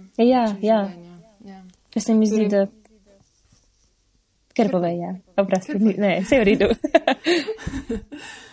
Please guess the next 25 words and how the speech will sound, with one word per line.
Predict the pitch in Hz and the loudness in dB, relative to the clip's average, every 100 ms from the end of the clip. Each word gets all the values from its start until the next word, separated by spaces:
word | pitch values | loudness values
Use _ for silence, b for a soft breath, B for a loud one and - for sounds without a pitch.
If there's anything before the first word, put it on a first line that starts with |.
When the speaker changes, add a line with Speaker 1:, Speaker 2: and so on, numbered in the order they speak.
| - | -20
Speaker 2:
Am, | - 202 196 196 | -14 -12 -12 -16
ne, | 190 220 214 170 | -14 -14 -12 -16
am, | - 180 180 175 185 - | -16 -16 -14 -16 -20 -10
pol | 185 254 285 | -2 0 0
te | |
v | 254 | 0
bistvu | 262 269 247 | 0 0 -4
kot | 214 | -4
osebo | 202 - 247 233 220 - | -4 -2 -2 -2 -4 -6
bi | 180 220 | -4 -2
lahko | 208 208 285 | -2 -4 -4
rekla, | 262 202 196 190 | -2 -4 -8 -10
da | 180 | -8
te | 175 175 | -10 -10
poklic | - 175 254 247 | -12 -8 -6 -4
medicinska | - 180 175 - 208 208 175 | -6 -8 -8 -8 -8 -8 -14
sestra | - 175 175 - 170 | -12 -12 -12 -14 -14
te | - 214 | -8 -8
dopolnjuje. | 175 - 175 170 165 156 156 | -8 -12 -10 -8 -10 -12 -16
Si, | 156 - - 269 269 _ _ _ | -18 -20 -2 0 0 _ _ _
to, | - 247 - | -6 -6 -8
to | - 240 | -8 -6
si | 240 | -4
v | 208 | -6
bistvu | 180 202 - | -6 -10 -10